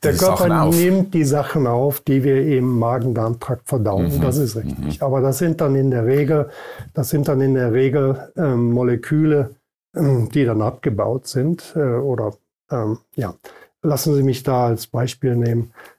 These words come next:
Speaker 1: ähm, ein Eiweiß. Okay, wenn wir das Eiweiß essen, wird das im Magen und im Darmtrakt in die Bausteine der, der Eiweiße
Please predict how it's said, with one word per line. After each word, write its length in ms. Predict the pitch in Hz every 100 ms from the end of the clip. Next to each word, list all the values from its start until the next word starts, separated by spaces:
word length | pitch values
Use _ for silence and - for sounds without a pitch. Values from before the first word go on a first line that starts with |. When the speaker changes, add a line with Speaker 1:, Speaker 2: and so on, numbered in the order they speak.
| -
Speaker 1:
ähm, 280 | 151 127 131
ein 160 | 156 127
Eiweiß. 680 | 123 143 110 - - - - 165
Okay, 240 | 139 131
wenn 160 | 127 127
wir 80 |
das 220 | 120 120 147
Eiweiß 400 | 135 123 120 139
essen, 400 | 135 - 120 110
wird 180 | 120
das 180 | 127 -
im 160 | 123 117
Magen 460 | 113 120 127 127
und 160 | 120 110
im 100 | 117
Darmtrakt 640 | 110 123 135 - 127 - _
in 380 | 151 131 139 123
die 360 | 117 117 120 - _ _ _ _ -
Bausteine 800 | 127 156 - - 123 120 120 110
der, 420 | 127 117 113 - -
der 160 | 120
Eiweiße 680 | 117 120 120 117 - 123 123